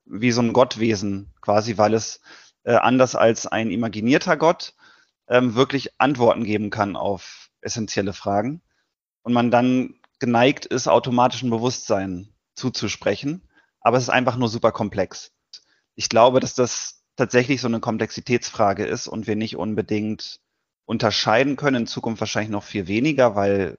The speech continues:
K Is werden ja mit Sicherheit intelligenter, ähm, zu sagen, bewusst oder nicht. Und vielleicht spielt auch diese Frage dann gar keine Rolle mehr. Ähm,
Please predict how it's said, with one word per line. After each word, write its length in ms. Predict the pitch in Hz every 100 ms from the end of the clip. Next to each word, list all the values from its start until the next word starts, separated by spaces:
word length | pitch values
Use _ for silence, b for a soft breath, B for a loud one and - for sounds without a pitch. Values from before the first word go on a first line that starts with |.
| _
K 100 | - -
Is 240 | 104 -
werden 280 | 98 113 123
ja 320 | 113 110 120 - _
mit 160 | - 101
Sicherheit 500 | 117 - 113 107 107
intelligenter, 760 | 92 - 98 110 113 120 110 B B B B B _ -
ähm, 280 | 110 107 104
zu 140 | 113
sagen, 760 | 95 104 107 107 104 107 85 -
bewusst 400 | 92 117 120 85
oder 160 | 104
nicht. 340 | 101 143 - B B B _
Und 140 | 123
vielleicht 480 | - 127 120 165 -
spielt 320 | - - 165 156
auch 120 | 135
diese 200 | 135 135
Frage 360 | - 131 135
dann 160 | 123 120
gar 120 | 120
keine 260 | - 127 113
Rolle 280 | 117 123 98
mehr. 360 | 95 90 92 _ _ _ _ _ _ _ -
Ähm, 420 | 113 110 110